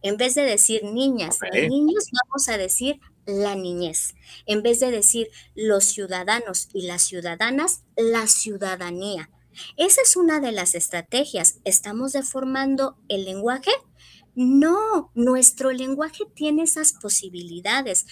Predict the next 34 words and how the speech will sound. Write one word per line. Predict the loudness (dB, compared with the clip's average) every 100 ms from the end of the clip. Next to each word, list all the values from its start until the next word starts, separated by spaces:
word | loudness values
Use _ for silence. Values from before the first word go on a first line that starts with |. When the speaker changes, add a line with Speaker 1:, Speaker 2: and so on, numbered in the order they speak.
| -16 -20 _ 4
Speaker 1:
pero | 6 6 4 2 2
además | 0 -2 -2 -2 2 2
también | 2 -2 0 -2 -2
nuestro | -4 -6 -6
lenguaje | -8 -10 -8 -8 -6 -10 -12 -8
tiene | -4 -4
la | -2 -4 -6
posibilidad | -4 -4 -4 -10 -18 -14 -6 -6 -6 -12 -20 -2
de | -2
transformarse | -2 -4 0 0 0 -8 -4 -2 2 4 2 -2 -12 _ 0
para | 0 2
nombrar | -2 -2 -4 -4 -2
nuestras | 0 0 -4 -4
realidades, | -4 -4 -4 -2 -4 -4
como | -6 -8 -6
el | -6
ejemplo | -6 -6 -4 -4 -4
que | -6
había | -6 -4
dado | -4 -4 -4
de | -4 -6
chatear, | -6 -6 -2 -2 -4 _ _ _ _ _ -4
que | 0
son | 2 0 -2
palabras | 0 0 0 -2 -4
que | -4 -8
no | -6
existían | -6 -4 -4 -2 0
y | 0
ahora | 0 -2 -2
ya | -4 -2
se | -2
han | -4
incorporado | -6 -4 -6 -4 -4 -2 -2